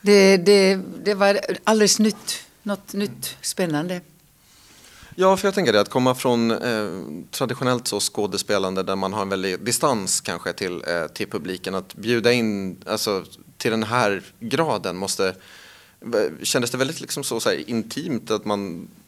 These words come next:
Speaker 2: kom innanför ens personliga utrymmen så?
Speaker 1: Ja, på ett sätt, men på ett sätt inte, därför att jag har ju nästan fyrtio år stått på scen och väldigt lajvar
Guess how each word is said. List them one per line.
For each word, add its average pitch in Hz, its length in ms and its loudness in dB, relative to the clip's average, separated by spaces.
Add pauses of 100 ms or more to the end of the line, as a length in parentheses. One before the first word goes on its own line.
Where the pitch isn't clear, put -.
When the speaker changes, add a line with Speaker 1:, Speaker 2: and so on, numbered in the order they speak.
(140)
Speaker 2:
kom 120 180 0
innanför 110 440 2
ens 101 140 -2
personliga 101 640 -2
utrymmen 113 540 -4
så? - 220 -4 (680)
Speaker 1:
Ja, 180 460 4
på 202 100 6
ett 233 200 6
sätt, 190 180 0
men 185 120 2
på 208 120 4
ett 220 120 4
sätt 208 160 -2
inte, 175 320 0
därför 151 260 2
att 147 120 -2
jag 175 100 4
har 160 80 2
ju 147 380 -2
nästan 127 680 -2
fyrtio 131 400 0
år 113 140 2
stått - 300 -4
på 127 80 -6
scen 120 540 2
och 120 320 -2
väldigt 123 360 2
lajvar 123 680 2